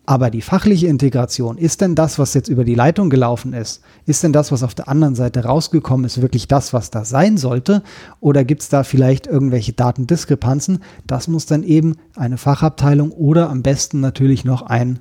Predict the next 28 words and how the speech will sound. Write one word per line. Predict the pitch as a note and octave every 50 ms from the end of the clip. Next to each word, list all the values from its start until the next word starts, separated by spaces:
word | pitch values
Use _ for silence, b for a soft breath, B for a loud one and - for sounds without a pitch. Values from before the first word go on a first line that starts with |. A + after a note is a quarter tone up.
| - -
in | A#2+ A2+ C#3+
unserem | C3 A#2+ B2 C3 B2+
Fall | - - B2+ B2 A#2+
P | - - - B2
M | B2 B2 C3
O, | C#3 C#3 D#3+
ein | D3+ C3 B2
Projektmanagement | A#2 - - A#2+ B2 A#2 - - - A#2+ A#2+ B2+ C3 B2+ - - B2+ B2+ -
Office, | C#3 C3 A#2 - C3+ A#2+ - - - _ -
dann | B2 A#2+ A#2+
handeln. | G2 A2 A#2 A#2 A2+ A2 G2+ F#2+ - - - _ - _ _ _ _ _ _ _ _ _ _ _ - - - - - - B B B B B B B B B B B B B B B B _
In | - C#3+
letzter | D3+ E3+ E3 - - E3+ D3
Zeit | - - D3+ D#3+ F3 E3+ - - - _ _ _ _ _ _
online, | - C3+ D3+ E3 E3 D#3 D3 D3 D3 D3 D3+ D#3 D#3 E3 D#3 C3 - _ _ _
the | B2 A#2 A#2+ -
Cloud | - - C3 C3 C3 C#3 D3 D3 C#3+ - - _ _
ist | - A#2 - - -
auch | C3 D3 B2
in | C#3+ C#3+
aller | D3+ C3+ C#3 C#3+
Munde. | C#3 C#3 C#3+ D3+ D#3 C#3+ D3 C#3+ C#3 B B B B B B B B _ _ _
Und | - C3 B2+ B2+ B2+ C#3+
es | C3+ -
gibt | D#3+ C3 -
viele | E3+ E3 E3+ E3+
Unternehmen, | D3+ C#3+ C3 C#3 C3 B2+ C3 D3 D#3+ D#3 D3+ C#3 B2
die | C#3 C3+ C3 C3 B2+ B2+ B2